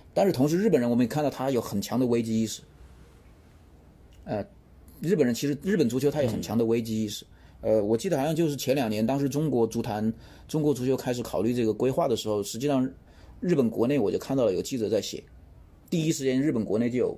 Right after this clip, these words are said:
Speaker 1: 媒体报道了，啊，有记者在撰文，一定要引起对中国足球的这个重视。啊，所以说日本人的危机意识确实很强，也正是这种危机意识，我觉得反过来促使着他在不断地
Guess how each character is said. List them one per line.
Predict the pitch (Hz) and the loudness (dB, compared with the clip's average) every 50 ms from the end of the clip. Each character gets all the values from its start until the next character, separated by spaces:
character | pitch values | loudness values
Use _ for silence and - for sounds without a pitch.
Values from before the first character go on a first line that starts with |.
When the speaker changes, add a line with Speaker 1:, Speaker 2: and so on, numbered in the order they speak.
| - - | -10 -8
Speaker 1:
媒 | 101 101 107 | -4 -2 -2
体 | 110 - - | -2 -4 -4
报 | - 123 117 | -2 0 0
道 | 110 - | 0 0
了， | - - - - - - - - | -4 -6 -8 -12 -18 -20 -16 -10
啊， | - 101 87 | -6 -6 -4
有 | 90 95 | -4 -6
记 | 98 - - 143 | -6 -6 -4 -2
者 | 117 110 | -2 0
在 | 95 117 | 0 0
撰 | 113 - 135 120 | 0 0 0 -2
文， | 113 - - - - - - - - - - - - - - - - - | -2 -4 -8 -10 -14 -18 -20 -20 -20 -20 -20 -20 -20 -20 -20 -20 -10 -4
一 | - 120 | -2 0
定 | 123 143 151 | 0 2 2
要 | 139 117 | 2 2
引 | 107 104 117 | 2 0 -2
起 | - - 87 | -4 -4 -2
对 | 113 110 | -2 0
中 | 107 - 120 | 0 0 0
国 | 117 113 110 | 0 0 0
足 | - 101 | -2 -4
球 | 101 107 90 | -4 -4 -4
的 | 87 87 | -4 -4
这 | 87 87 | -4 -6
个 | - - | -6 -6
重 | 90 98 98 90 | -6 -8 -8 -10
视。 | - - - - - - - - - - - - - - - - - - - - - | -10 -14 -18 -20 -20 -20 -20 -20 -20 -20 -20 -20 -20 -20 -20 -20 -20 -20 -20 -20 -16
啊， | - - - - | -14 -12 -12 -12
所 | - - 120 123 | -8 -4 -2 -2
以 | 127 | 0
说 | 117 - 131 | 0 0 0
日 | 127 151 185 | 0 0 0
本 | 143 120 | 0 0
人 | 107 107 | 2 2
的 | 110 110 | 2 2
危 | 110 117 120 | 2 2 0
机 | 113 117 117 | 0 0 -2
意 | 127 | -2
识 | 117 - 101 | -2 -4 -6
确 | - - 131 | -6 -6 -6
实 | 110 | -6
很 | 107 90 - | -6 -8 -10
强， | - - - | -10 -12 -8
也 | - - 113 | -6 -4 -2
正 | 113 226 262 | 0 0 0
是 | 269 | 0
这 | 302 | 0
种 | - 135 117 | 0 2 2
危 | 120 127 131 | 2 2 2
机 | 117 123 123 127 | 0 0 0 0
意 | 131 | -2
识， | 117 - 104 | -2 -4 -4
我 | 101 98 | -4 -2
觉 | 101 113 | -2 -2
得 | 127 | -2
反 | 120 - - 80 104 | -2 -4 -4 -2 0
过 | 127 120 | 0 0
来 | 101 - - - - - - - | 0 -2 -6 -16 -20 -20 -20 -16
促 | - - - 214 | -12 -6 -2 -2
使 | 180 - - 98 | -2 -4 -4 -4
着 | 101 104 | -4 -4
他 | 101 - - 113 | -4 -4 -2 -2
在 | 123 117 | 0 0
不 | - - - - 95 117 | -2 -4 -6 -6 -4 -2
断 | 139 202 208 196 143 113 | 2 2 2 2 2 0
地 | - - 52 | -2 -2 -4